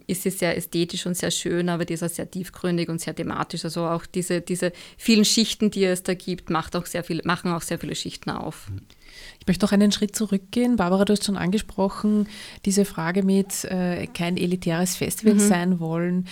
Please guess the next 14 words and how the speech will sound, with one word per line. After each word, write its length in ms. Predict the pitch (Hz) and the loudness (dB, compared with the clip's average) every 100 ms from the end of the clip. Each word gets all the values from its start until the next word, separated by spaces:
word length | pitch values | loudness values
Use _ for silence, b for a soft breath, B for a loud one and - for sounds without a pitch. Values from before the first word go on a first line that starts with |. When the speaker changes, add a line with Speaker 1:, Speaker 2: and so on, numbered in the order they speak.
| B B | B B
Speaker 3:
Ich 140 | 185 | -2
glaube, 140 | - 180 | 2 2
es 100 | 185 | 2
geht 160 | 185 | 0
ja 100 | 190 | 2
vielen, 760 | 180 - 196 208 208 208 208 190 - - - 196 185 | 0 0 0 2 2 4 2 0 -8 -20 -6 2 4
ja, 340 | 180 185 190 | 6 4 2
Kunstfestivals, 960 | 185 214 233 - 208 202 190 196 190 190 | 2 2 2 2 2 2 0 2 2 0
Kulturveranstaltungen 1040 | 214 208 202 - 180 185 185 180 185 190 | -2 0 0 0 -2 0 -2 0 0 0
so, 320 | 185 180 180 | 0 0 0
dass 180 | 190 185 | 0 2
man, 400 | 185 180 180 185 B B B B | 2 4 2 0 B B B B
ähm, 560 | - 175 175 175 175 175 | 0 2 2 0 0 -2
vielleicht 600 | 180 175 170 - - | -2 -4 -4 -12 -14